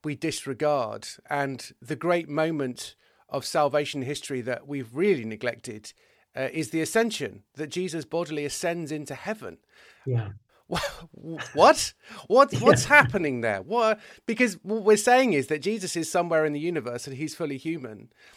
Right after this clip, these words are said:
Speaker 2: Yes.
Speaker 1: What are we to make of his physical ascension into heaven? What is that giving us that we're missing out on if we, if we ignore it?
Speaker 2: Yeah, well, it, in one sense, it's the completion of his earthly ministry. Um, he needed to rescend,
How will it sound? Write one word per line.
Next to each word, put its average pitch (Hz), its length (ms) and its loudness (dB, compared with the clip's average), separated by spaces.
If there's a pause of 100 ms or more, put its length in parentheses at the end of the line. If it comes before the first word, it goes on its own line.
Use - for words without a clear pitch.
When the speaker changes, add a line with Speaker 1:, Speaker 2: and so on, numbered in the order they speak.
(140)
Speaker 2:
Yes. 156 180 6
Speaker 1:
What 277 100 4
are 247 180 6
we 214 240 0
to 175 200 -8
make 170 540 -6
of 123 220 -4
his 123 440 -8 (520)
physical 143 840 -2
ascension 131 840 -4 (480)
into 139 340 -4
heaven? 123 300 -2
What 190 160 0
is 185 80 -2
that 160 180 4
giving 156 300 2
us - 140 -4
that 143 120 -6
we're 135 160 -2
missing 135 400 -6
out 123 280 -6
on 107 140 -12
if 107 160 -14
we, 113 100 -8
if - 180 -14
we 123 100 -8
ignore 113 380 -10
it? - 260 -20 (640)
Speaker 2:
Yeah, 233 100 0
well, 208 180 2
it, 196 240 0 (120)
in 156 100 4
one 160 160 4
sense, 123 320 4
it's 135 140 -2
the 131 120 0
completion 123 640 2
of 117 120 4
his 117 160 0
earthly 120 300 4
ministry. 120 560 0 (540)
Um, 117 200 4
he 120 120 4
needed 127 380 4
to 123 140 2
rescend, 113 560 2